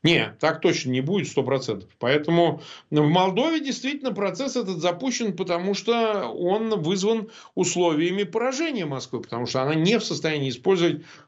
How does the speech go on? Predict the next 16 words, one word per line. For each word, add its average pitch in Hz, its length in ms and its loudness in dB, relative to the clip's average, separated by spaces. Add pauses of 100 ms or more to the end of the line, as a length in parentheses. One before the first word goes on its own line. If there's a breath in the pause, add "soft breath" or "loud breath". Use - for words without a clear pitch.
(120)
э, 147 60 -8 (500)
так 139 100 0
сказать, 143 360 -2
э, 131 240 2
Молдову 151 460 0
в 143 100 -12
качестве 147 320 -4
плацдарма 139 640 -2
для 135 180 -4
решения 147 320 -4
своих 139 260 -4
задач. 165 380 -2
Там, 104 140 -12
я 113 100 -6
не 117 60 -6
знаю, 131 220 -6